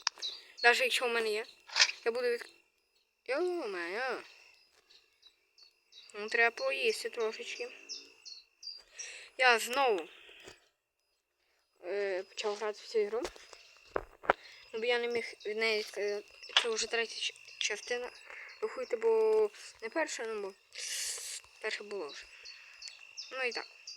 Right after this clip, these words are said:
Ми починаємо збирати автомобіль. Понял? Де це є? Я нічого не вижу. А, во.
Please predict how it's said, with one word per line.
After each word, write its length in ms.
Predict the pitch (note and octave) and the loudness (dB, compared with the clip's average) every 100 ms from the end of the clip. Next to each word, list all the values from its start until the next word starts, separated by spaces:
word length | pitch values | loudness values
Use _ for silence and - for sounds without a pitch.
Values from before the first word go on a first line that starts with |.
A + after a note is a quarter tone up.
| - - - - - - - - C#4+ | -16 -20 -14 -6 -2 0 0 -2 -2
Ми 240 | D4+ D4 | -2 -2
починаємо 480 | - - C#4 C4+ C4 | -2 -2 0 -2 -2
збирати 340 | C4+ B3+ B3+ | -2 -2 -2
автомобіль. 460 | A#3+ - A#3 G#3 E3 - - _ - - - _ - - - _ _ _ _ _ _ _ _ _ _ | -10 -6 -8 -8 -12 -16 -18 _ -18 -18 -18 _ -20 -20 -20 _ _ _ _ _ _ _ _ _ _
Понял? 260 | G#3+ G#3+ A#3 - _ _ _ _ _ _ _ _ - _ | -10 -10 -12 -16 _ _ _ _ _ _ _ _ -20 _
Де 140 | G#3 F#3 | -8 -8
це 200 | - G3 | -12 -20
є? 80 | - - _ _ _ _ _ _ _ _ _ _ _ _ _ _ | -20 -20 _ _ _ _ _ _ _ _ _ _ _ _ _ _
Я 60 | A#3+ | -8
нічого 220 | A#3+ D#4 | -6 -6
не 120 | D#4+ C#4+ | 0 0
вижу. 180 | G#3 - | -2 -10
А, 200 | - A3+ | -4 -4
во. 140 | F#3 | -4